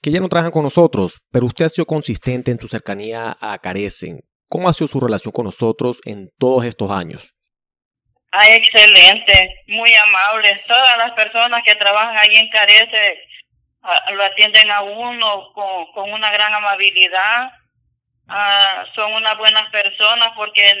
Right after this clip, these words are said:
Speaker 2: no lo discriminan a uno, no que le ayudan y tratan la manera de explicarle lo mínimo que uno no, pues, ah, que no, uno no entiende. Eh, las personas de Carece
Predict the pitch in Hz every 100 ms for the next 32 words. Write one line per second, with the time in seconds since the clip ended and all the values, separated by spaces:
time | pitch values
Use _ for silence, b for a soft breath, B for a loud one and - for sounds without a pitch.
0 | 202 214 226 226 226 202 202 208 214 214
1 | 196 185 208 226 208 202 202 208 202 190
2 | 196 220 226 202 180 185 190 190 196 208
3 | 208 202 190 208 208 202 202 - 185 -
4 | 190 208 220 202 _ _ _ _ _ _
5 | - 202 226 311 339 262 220 214 214 226
6 | 220 220 220 214 202 180 - 196 185 175
7 | _ _ _ _ _ _ _ 190 190 170
8 | 170 _ - 202 202 226 247 240 226 233
9 | - 247 254 302 294 311 339 _ _ _
10 | _ _ _ - 196 202 185 180 165 -
11 | 196 - _ 214 196 190 190 190 185 214
12 | 226 220 214 208 202 220 247 240 233 220
13 | 185 165